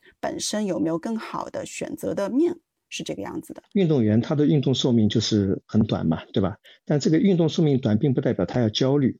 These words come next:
Speaker 2: 如果运动员他因为他的年龄要焦虑，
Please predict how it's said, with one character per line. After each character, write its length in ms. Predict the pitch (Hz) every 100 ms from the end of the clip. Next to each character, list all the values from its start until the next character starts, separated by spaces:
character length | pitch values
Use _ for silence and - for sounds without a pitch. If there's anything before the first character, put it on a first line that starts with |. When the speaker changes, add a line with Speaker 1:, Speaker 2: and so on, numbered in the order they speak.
| -
Speaker 2:
如 120 | 160
果 80 | 147
运 160 | 180 185
动 240 | 185 139
员 280 | 120 120 139
他 160 | - 156
因 100 | 165
为 80 | 131
他 140 | 147
的 80 | 139
年 260 | 117 113
龄 80 | 127
要 140 | 131 117
焦 300 | - 170 180
虑， 220 | 147